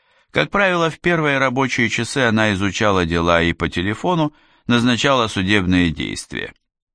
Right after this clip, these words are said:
Опросы, допросы, очные ставки на вторую половину дня. Но на этот раз ей хотелось захватить свидетеля врасплох.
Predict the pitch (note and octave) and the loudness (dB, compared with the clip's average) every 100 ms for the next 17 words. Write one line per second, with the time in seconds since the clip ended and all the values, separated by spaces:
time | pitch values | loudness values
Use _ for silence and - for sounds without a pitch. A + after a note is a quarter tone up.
0 | _ - A2 - E3 F3+ - D#3+ C#3+ F#2+ | _ -2 0 2 2 2 -2 -2 0 2
1 | F#2 G2+ B2 D3 - A#2+ A#2 _ _ _ | 0 2 0 0 -2 -4 -6 _ _ _
2 | - B2+ - F#2+ F2 - - C#3 D#3+ - | 0 0 2 0 0 0 -2 0 0 -2
3 | D#3 B2 C3+ - C3+ F#2+ E2+ D#2+ F2 E2 | -2 2 0 2 0 2 0 0 0 0
4 | D#2+ D#2 D#2 D2 D#2 D2+ - - _ _ | 2 0 -2 -2 -4 -4 -6 -20 _ _
5 | _ _ _ _ C#3 G3+ A3 A3 G#3 G3 | _ _ _ _ 2 2 0 0 0 0
6 | F#3+ F#3+ F3+ E3+ F3 E3+ D#3+ D3+ C#3 C#3 | 0 0 0 -2 0 0 0 -2 -2 -2
7 | - D#3+ - B2 A#2 C3+ C3 B2 A2 A2+ | -2 -6 -4 -2 0 -2 0 0 2 0
8 | - - D#2 G1+ - | -2 -6 -8 -6 -10